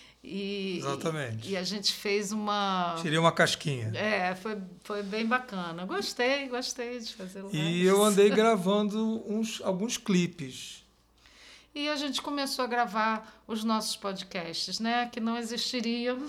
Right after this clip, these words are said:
Speaker 1: <laughs>
Speaker 2: <laughs>
Speaker 1: se o mundo não tivesse parado.
Speaker 2: É, a gente começou a gravar o, o, os podcasts no final do, do ano passado, em outubro,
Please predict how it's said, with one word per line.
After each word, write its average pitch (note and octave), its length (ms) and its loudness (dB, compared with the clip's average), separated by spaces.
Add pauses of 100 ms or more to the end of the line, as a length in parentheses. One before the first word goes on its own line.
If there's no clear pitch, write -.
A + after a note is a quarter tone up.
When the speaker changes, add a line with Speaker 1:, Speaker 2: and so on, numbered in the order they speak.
(200)
Speaker 1:
<laughs> B3+ 520 2
Speaker 2:
<laughs> - 360 -2
Speaker 1:
se - 220 -10
o D#4 80 -6
mundo C4+ 360 2
não B3 140 0
tivesse B3 420 -4
parado. F#3+ 580 -2 (1000)
Speaker 2:
É, D3+ 80 2
a C#3 40 4
gente D3 200 -2
começou E3 340 2
a - 20 2
gravar E3 720 6
o, C#3 280 -4 (440)
o, C3+ 640 -6
os C#3 120 -6
podcasts C#3+ 920 0
no D#3 60 -4
final G#3+ 360 4
do, F3+ 240 2
do C#3+ 100 0
ano D3+ 160 0
passado, C#3+ 520 2
em C#3 80 0
outubro, D3 680 2